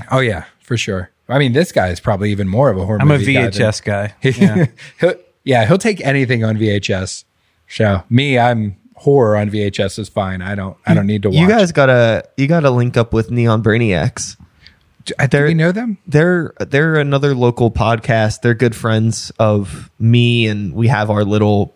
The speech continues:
Speaker 3: podcast hangouts together. But they do all, like,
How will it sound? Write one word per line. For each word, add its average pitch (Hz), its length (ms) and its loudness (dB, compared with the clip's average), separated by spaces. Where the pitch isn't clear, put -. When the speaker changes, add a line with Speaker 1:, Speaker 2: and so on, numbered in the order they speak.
Speaker 3:
podcast 110 680 -2
hangouts 127 560 0
together. 135 480 2
But 143 180 0
they 151 240 2
do 135 380 2
all, 107 560 0
like, 104 340 -6